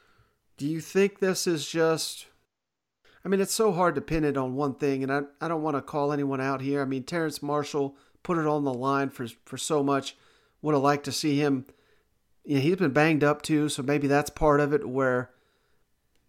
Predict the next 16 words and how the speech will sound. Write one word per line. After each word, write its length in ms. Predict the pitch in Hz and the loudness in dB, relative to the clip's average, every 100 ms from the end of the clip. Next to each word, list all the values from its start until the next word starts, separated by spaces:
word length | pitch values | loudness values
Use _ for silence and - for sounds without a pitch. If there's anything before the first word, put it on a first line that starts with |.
| _ _ - | _ _ -4
I 120 | 135 | -2
don't 140 | 135 | -2
know. 100 | 127 | 0
I 60 | 117 | -2
mean, 200 | 120 123 | -2 -2
hell, 160 | 143 131 | -2 -2
if 100 | 131 | -4
he's, 160 | 120 - | -12 -14
if 120 | 123 139 | -14 -10
he's 120 | 131 | -4
catching 320 | 170 156 139 | 0 0 0
a 60 | 131 | 0
hundred 260 | 151 139 | 0 0
thirty 320 | 151 139 131 - _ _ _ _ _ _ - | 2 2 0 -4 _ _ _ _ _ _ -2
yards, 340 | 143 139 131 | 0 0 -2
ten, 280 | - 143 | -2 -2